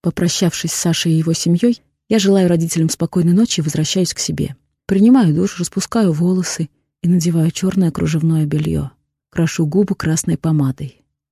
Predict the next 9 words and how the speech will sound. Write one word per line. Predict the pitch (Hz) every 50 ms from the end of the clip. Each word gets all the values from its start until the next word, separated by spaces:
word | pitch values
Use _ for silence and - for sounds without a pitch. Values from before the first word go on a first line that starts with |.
| _ _
Краснею | _ - - 143 - - - 175 180 190 185 170 156 - _ _ _ _ _ _ _ -
и | 170
часто | - - - 175 165 - - 170
поверхностно | - 170 165 160 165 - - - 165 - - - 165
дышу. | 151 170 - - - - 147 143 135 - _ _ _ _ _ _ _ _ _ _ _ _ _ _
Хочу | _ - - 165 - - 180
видеть | 160 156 160 156 143 - - 156
его | 156 160 160
реакцию. | 160 156 151 143 139 143 - - - - - 156 143 143